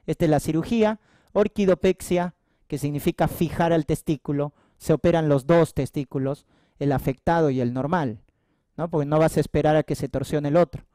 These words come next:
La orquidopexia es bilateral en las primeras seis horas, ¿ah? Ese es el dato.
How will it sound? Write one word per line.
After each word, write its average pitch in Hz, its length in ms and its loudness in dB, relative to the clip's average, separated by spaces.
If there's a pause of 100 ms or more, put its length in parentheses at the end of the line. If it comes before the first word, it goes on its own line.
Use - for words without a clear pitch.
(340)
La 147 100 -2
orquidopexia 151 640 0
es 151 80 -2
bilateral 165 580 0 (360)
en 208 180 0
las 208 100 4
primeras 196 420 2
seis 208 280 0
horas, 165 340 4
¿ah? 185 180 -2
Ese 170 240 -2
es 156 80 -4
el 156 140 0
dato. 151 380 -2